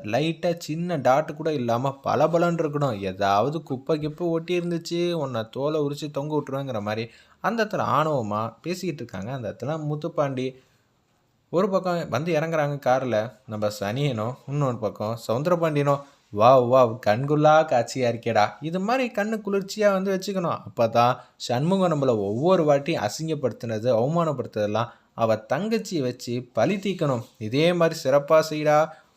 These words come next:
ஓகேவா? உன்னை வந்து எசக்கி முன்னாடி வந்து பேசுறாங்க நம்ம பாண்டியம்மா. "ஏய், இவளை வச்சு சண்முகத்துக்கு வலிக்கிற மாதிரி செய்யணும்." ஆமா, ஆமா, இவன் அடிக்கிற அடியில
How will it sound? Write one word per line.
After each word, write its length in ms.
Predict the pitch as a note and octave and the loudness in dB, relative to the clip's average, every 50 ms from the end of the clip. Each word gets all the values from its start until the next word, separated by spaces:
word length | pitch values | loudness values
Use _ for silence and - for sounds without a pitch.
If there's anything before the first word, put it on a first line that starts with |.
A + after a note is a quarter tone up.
| - | -4
ஓகேவா? 500 | - F3+ G3 G3 F#3+ F3 E3 D#3+ C#3+ B2 - - - _ _ _ _ _ _ _ _ _ _ _ _ | -2 -2 0 2 2 6 6 6 6 4 0 -10 -20 _ _ _ _ _ _ _ _ _ _ _ _
உன்னை 240 | - D3 F3 G3+ G#3 | -4 -2 0 0 0
வந்து 220 | F#3 E3+ E3 E3 | 0 0 0 -2
எசக்கி 400 | D#3 C#3+ A#2+ B2 - G3 F#3+ - | -2 -2 -2 -2 -4 -6 -10 -8
முன்னாடி 360 | G#3 F3 C#3+ C3+ D3 D#3 D#3 D#3+ | -6 -6 -2 0 0 0 0 0
வந்து 160 | C#3+ C3 C3+ | -2 -4 -4
பேசுறாங்க 640 | B2+ C3 C#3 D3 D3 - A#2+ G2+ G2 A2 B2+ D3 D3 - _ | -6 -4 -4 -4 -4 -6 -6 -6 -4 -4 -6 -8 -8 -12 _
நம்ம 280 | - G2+ G#2 G2+ G#2+ A2 | -10 -8 -6 -2 -2 -2
பாண்டியம்மா. 800 | B2+ D3 - - A2+ C3+ F3+ F#3+ F#3 F3 E3 D#3 D3 D3 C#3+ D3 - _ _ _ - | -2 -4 -6 -6 -4 -4 -2 0 0 0 0 0 0 -2 -2 -4 -10 _ _ _ -8
"ஏய், 360 | A#2 C3 D3 C#3+ A#2 - - - | -2 0 0 0 0 -4 -10 -10
இவளை 220 | - B2+ C#3 C#3 C3+ | -2 0 2 2 2
வச்சு 500 | E3+ F#3+ F#3 - - D#3 C#3 D3 C#3+ - _ _ _ _ - - | 2 -2 -4 -4 -4 -4 -4 -4 -6 -10 _ _ _ _ -4 0
சண்முகத்துக்கு 680 | F#3 G3+ A#3+ B3 A#3 F#3+ C#3+ A2+ A#2 G#2+ A2 A2 - - B2 G#2 | 0 0 2 2 0 0 0 -2 -2 -2 -2 -2 -4 -4 0 0
வலிக்கிற 400 | A#2+ D#3+ A3+ A3 A3+ A#3 G#3 F#3 | 2 2 2 0 -2 -2 -2 0
மாதிரி 200 | F3+ F3+ F3 E3+ | 0 0 0 -2
செய்யணும்." 280 | F3 C3+ A#2 G#2+ G#2 - - _ _ - | -2 -4 -4 -4 -4 -6 -10 _ _ -4
ஆமா, 280 | G2+ G#2 B2 C#3+ D#3+ E3 E3+ | 0 2 2 4 4 4 4
ஆமா, 140 | E3+ F3 F3 - A#2 | 4 2 -2 -4 -6
இவன் 200 | A2+ A#2 A#2+ A#2 | -2 0 0 2
அடிக்கிற 440 | A2+ A2 B2 B2 - D3+ C#3+ C3 | 2 0 0 0 2 6 6 6
அடியில 280 | B2+ C#3+ D3 C#3+ D#3 | 6 4 2 2 0